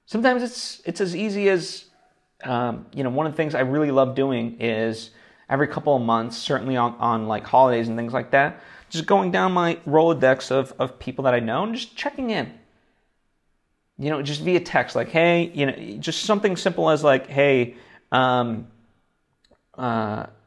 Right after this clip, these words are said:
was thinking about you today. I was reminded of X, Y, and Z," and just, you know, you don't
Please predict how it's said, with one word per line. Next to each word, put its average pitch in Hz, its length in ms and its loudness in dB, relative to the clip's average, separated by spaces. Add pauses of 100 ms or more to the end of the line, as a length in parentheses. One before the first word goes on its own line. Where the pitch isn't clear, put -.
(200)
was 131 140 -10
thinking 156 260 -2
about 147 240 4
you 147 120 -2
today. 139 640 4
I 120 80 -2
was 120 120 -4
reminded 120 320 -4
of 113 80 -6
X, 127 240 -4
Y, 123 160 -2
and 117 160 -6
Z," 131 260 -2
and 117 100 -4
just, 117 220 -10 (380)
you 127 100 -4
know, 123 80 -2
you 120 120 0
don't 135 180 2